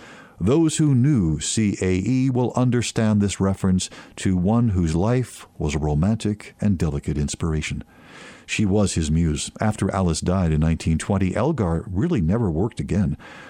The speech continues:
The little triplet figure in the oboe and the bassoon at the very beginning mimics the whistle with which Elgar signaled Alice whenever he came home. Two,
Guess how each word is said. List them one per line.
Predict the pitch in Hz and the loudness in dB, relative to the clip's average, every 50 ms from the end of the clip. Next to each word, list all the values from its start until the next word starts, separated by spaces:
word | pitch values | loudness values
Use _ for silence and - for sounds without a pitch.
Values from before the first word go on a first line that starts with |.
| - - - - - | -20 -20 -8 -4 -2
The | 120 | 0
little | 123 185 175 165 127 - 98 | 0 2 2 2 0 0 -4
triplet | - - - 202 202 - - 95 76 - - - | -6 -4 -4 -4 -2 0 -2 -2 -2 -4 -8 -8
figure | - 98 90 73 65 73 71 78 | -4 -4 -2 -2 -2 -2 -2 0
in | 90 85 | 0 0
the | 82 82 - - - | 0 0 -2 -2 -2
oboe | 123 165 165 139 139 135 123 117 - - | -2 -2 0 0 0 0 0 -2 -2 -2
and | - 101 - 101 | 0 0 2 2
the | 95 | 2
bassoon | 92 90 87 - - - 151 147 113 85 | 0 0 -2 -2 -2 0 0 2 2 2
at | 85 - | 0 -2
the | 82 | -4
very | 71 80 104 139 156 | -2 -2 -2 -2 0
beginning | 127 123 104 95 104 104 113 127 120 - - - - - - - - | -2 -2 0 0 2 2 2 2 0 -2 -6 -14 -20 -20 -12 -4 0
mimics | 90 113 160 160 156 135 - - - - 110 | 2 2 4 4 2 0 -2 -4 -8 -6 -4
the | 104 107 104 | -2 0 0
whistle | 98 117 175 170 - - 76 65 - - - _ _ _ - | 2 2 0 0 0 -2 -4 -4 -6 -10 -14 _ _ _ -2
with | 95 113 123 104 | -2 0 0 0
which | 113 127 117 - - - | 0 0 -2 -2 -4 -2
Elgar | 104 120 139 143 120 113 98 92 90 85 | -2 0 0 0 2 2 2 2 2 0
signaled | - - - - 170 160 135 135 127 110 104 - - | 0 -2 0 0 0 0 0 0 0 0 0 -2 -2
Alice | 120 139 151 117 78 82 - - - - - | -2 0 0 0 0 0 -2 -4 -6 -10 -6
whenever | - 87 85 92 101 104 110 | -2 0 0 2 2 0 0
he | 113 | -2
came | 104 - 113 110 104 | -2 -2 0 0 0
home. | 104 117 120 87 73 69 - - - _ _ _ _ _ _ _ _ _ _ _ _ _ _ - - - - - - | 0 0 0 -2 -4 -6 -8 -14 -20 _ _ _ _ _ _ _ _ _ _ _ _ _ _ -20 -20 -20 -20 -12 -6
Two, | - - 170 120 73 69 76 | -2 0 2 2 0 -2 -6